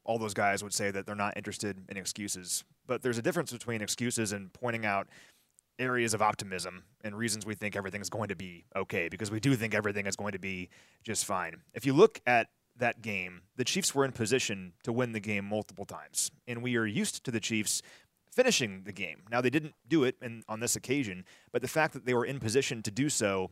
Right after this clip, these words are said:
is encouraging, because more often than not, they come through in those crucial situations. So we understand that. It's a bummer. Of course you want to win on banner night. Nobody is more disappointed about it than the players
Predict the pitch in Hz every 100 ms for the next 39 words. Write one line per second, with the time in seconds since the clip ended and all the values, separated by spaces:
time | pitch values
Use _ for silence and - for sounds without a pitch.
0 | - 110 113 175 135 104 82 - - 113
1 | 107 135 147 135 135 127 110 139 117 98
2 | - - 123 131 113 135 127 107 98 90
3 | - 117 107 - 120 104 107 95 - _
4 | - 104 107 90 87 64 - - _ -
5 | 113 101 - - - - _ _ _ -
6 | 120 110 - 147 139 135 123 - _ 110
7 | 113 98 123 120 113 107 - - 139 120
8 | 117 110 104 104 101 98 95 _ - 104
9 | 98 101 95 95 92 95 _ _ _ 120
10 | 135 135 127 120 104 113 101 98 110 113
11 | 98 95 92 98 101 98 107 98 95 -